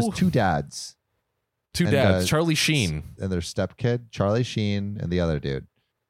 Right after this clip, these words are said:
Speaker 2: Were
Speaker 1: Have
Speaker 2: they
Speaker 1: you watched the Charlie Sheen interview,
Speaker 2: <laughs>
Speaker 1: uh, r-, lately of the Tiger Blood shit? When he was, like, on
Speaker 2: No,
Speaker 1: coke
Speaker 2: is that
Speaker 1: and, like, talking to the reporter? Oh, dude, it's so good. It ages
Speaker 2: He's,
Speaker 1: well.
Speaker 2: he's, he's, he's really the goat, man. You, you gotta
Speaker 1: He's
Speaker 2: put
Speaker 1: the
Speaker 2: respect
Speaker 1: goat.
Speaker 2: on his name.
Speaker 1: He's the goat.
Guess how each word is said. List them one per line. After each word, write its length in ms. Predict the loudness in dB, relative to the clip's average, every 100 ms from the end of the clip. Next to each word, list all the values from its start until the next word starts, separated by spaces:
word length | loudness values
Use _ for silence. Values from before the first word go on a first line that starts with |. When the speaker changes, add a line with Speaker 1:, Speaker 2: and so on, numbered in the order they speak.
| _
Speaker 2:
Were 140 | -2
Speaker 1:
Have 80 | 0
Speaker 2:
they 240 | 2 4 4
Speaker 1:
you 180 | 4
watched 380 | 4 2 0 0
the 100 | -2
Charlie 400 | 2 2 2 0
Sheen 260 | 0 -2 -4
interview, 680 | -4 -6 -2 -2 0 -2 -4 _ _
Speaker 2:
<laughs> 280 | _ _ _
Speaker 1:
uh, 840 | 0 2 2 2 2 2 2 0
r-, 60 | -4 -12 _ _ _ _ _
lately 540 | -8 -2 0 0 2 0
of 120 | 0
the 100 | -2
Tiger 380 | -2 0 0 0
Blood 240 | 0 -2
shit? 300 | -2 0 0 -4 -12 -18 -20 _ _ _ _ _ _
When 80 | -4
he 40 | -2
was, 80 |
like, 100 | 0
on 60 | 2
Speaker 2:
No, 240 | 4 4 4
Speaker 1:
coke 100 | 4
Speaker 2:
is 120 | 2
that 160 | 2 2
Speaker 1:
and, 80 | 2
like, 140 | -2
talking 300 | -2 -2 0
to 60 | -2
the 100 | -2
reporter? 520 | -2 -2 -2 -2 -2
Oh, 140 | -4 -6
dude, 220 | -6 -8
it's 160 | -10 -8
so 180 | -6 -6
good. 280 | -6 -8 -8 -10 -10
It 160 | -10 -4
ages 280 | -2 0 0
Speaker 2:
He's, 140 | 2
Speaker 1:
well. 200 | 2 -2 -6 -12 -20 -20 _ _
Speaker 2:
he's, 300 | -2 0 2 2
he's, 340 | 2 2 0
he's 360 | 2 2 0 0
really 280 | 0 2
the 140 | 2 2
goat, 300 | 2 0 0
man. 320 | -2 0 0
You, 120 | 0
you 160 | 0 0
gotta 200 | 2 4
Speaker 1:
He's 80 | 2
Speaker 2:
put 80 | 2
Speaker 1:
the 60 |
Speaker 2:
respect 300 | 0 0 2
Speaker 1:
goat. 60 | 2
Speaker 2:
on 40 |
his 160 | 0 0
name. 200 | 0 0
Speaker 1:
He's 120 | 0
the 60 | -4
goat. 280 | -4 -4 -6